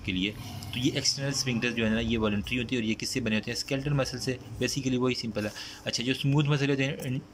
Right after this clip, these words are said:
detrusor muscle कहा, कहा जाता है, ठीक है। अब एक जो बात याद रखनी है, वो होते हैं पाँच सौ एम एल जो है ना, इसके अंदर maximum जो है ना यूरिन आ सकता है।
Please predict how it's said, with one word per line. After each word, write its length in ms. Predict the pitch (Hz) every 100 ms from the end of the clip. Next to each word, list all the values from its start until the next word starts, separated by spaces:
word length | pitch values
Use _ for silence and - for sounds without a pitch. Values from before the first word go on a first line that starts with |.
| 113
detrusor 520 | 127 - 127 123 147
muscle 260 | 143 - 139
कहा, 220 | 131 123
कहा 280 | - 110 113
जाता 260 | 110 -
है, 100 | 117 - - -
ठीक 120 | 113
है। 100 | 110 - - -
अब 200 | 135 - - -
एक 220 | 139 139
जो 80 | 139
बात 320 | 110 107 120
याद 160 | 127 123
रखनी 220 | 117 127
है, 60 |
वो 140 | 127 120
होते 160 | 113
हैं 120 | 123 -
पाँच 260 | 117 123
सौ 140 | - 156
एम 180 | 127 110
एल 120 | 117
जो 120 | 113
है 60 | 101
ना, 100 | 110 -
इसके 200 | - 117
अंदर 120 | 110
maximum 840 | 113 104 104 - - 131 117 113
जो 120 | 107 95
है 60 |
ना 80 | 95
यूरिन 320 | 98 98 95
आ 100 | 85
सकता 300 | 80 -
है। 60 | -